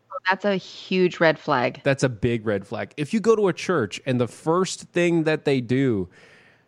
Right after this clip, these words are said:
Speaker 2: is they do, and this happened to me,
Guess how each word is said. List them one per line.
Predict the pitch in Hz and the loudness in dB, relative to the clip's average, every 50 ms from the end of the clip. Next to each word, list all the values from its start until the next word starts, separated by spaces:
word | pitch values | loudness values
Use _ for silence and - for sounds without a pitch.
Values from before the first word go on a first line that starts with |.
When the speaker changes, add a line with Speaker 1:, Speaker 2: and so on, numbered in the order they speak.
| _ _ _ _ _ _ - | _ _ _ _ _ _ 0
Speaker 2:
is | 135 127 123 123 117 104 - - | 2 2 2 2 0 -2 -6 -8
they | - - 127 131 131 | -4 0 0 0 2
do, | 131 139 135 - | 2 0 -2 -2
and | 110 101 107 | -4 -4 -2
this | 117 117 - | -2 -2 0
happened | 135 123 127 - 131 120 123 | -2 -2 -2 -2 -2 -2 0
to | |
me, | 117 117 107 95 92 90 | 0 0 0 0 -2 -4